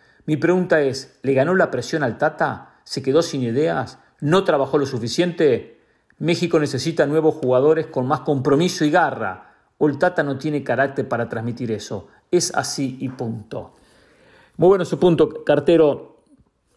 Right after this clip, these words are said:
Eh, usted ha llamado su nombre, pero el nombre yo me lo olvido. Me olvido y no me acuerdo cuál es su nombre. Eh, a ver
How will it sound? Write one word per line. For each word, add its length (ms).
Eh, 640
usted 160
ha 40
llamado 280
su 100
nombre, 260
pero 140
el 60
nombre 300
yo 220
me 80
lo 80
olvido. 580
Me 140
olvido 220
y 20
no 60
me 60
acuerdo 220
cuál 140
es 80
su 120
nombre. 340
Eh, 840
a 140
ver 300